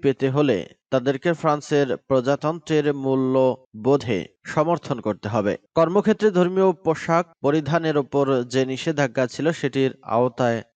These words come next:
বাড়ানো হবে। এই নিষেধাজ্ঞা এখন থেকে যানবাহন কর্মী, সুইমিং পুল এবং মার্কেটে যাওয়া ক্ষেত্রেও প্রযোজ্য হবে। ফ্রান্সে চল্লিশ লাখের মতো মুসলমান বসবাস করে, যা মোট জনসংখ্যার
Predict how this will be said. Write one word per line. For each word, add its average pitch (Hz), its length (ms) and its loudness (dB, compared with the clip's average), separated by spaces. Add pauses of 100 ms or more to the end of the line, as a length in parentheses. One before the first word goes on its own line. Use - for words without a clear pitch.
(120)
বাড়ানো 120 320 2
হবে। 95 300 -2 (220)
এই 135 160 2
নিষেধাজ্ঞা 156 680 0
এখন 151 180 -4 (100)
থেকে 143 320 0 (420)
যানবাহন 151 520 2 (100)
কর্মী, 147 340 -2 (360)
সুইমিং 151 400 0 (120)
পুল 139 240 2 (140)
এবং 131 220 4 (220)
মার্কেটে 139 440 0 (120)
যাওয়া 120 200 4
ক্ষেত্রেও 120 480 0 (260)
প্রযোজ্য 127 460 0
হবে। 95 300 -4 (240)
ফ্রান্সে 151 340 0
চল্লিশ 180 420 2
লাখের 160 320 0
মতো 147 280 0
মুসলমান 127 520 -6
বসবাস 110 460 -4
করে, 95 220 -6 (320)
যা 123 140 2
মোট 143 280 0 (180)
জনসংখ্যার 127 680 -2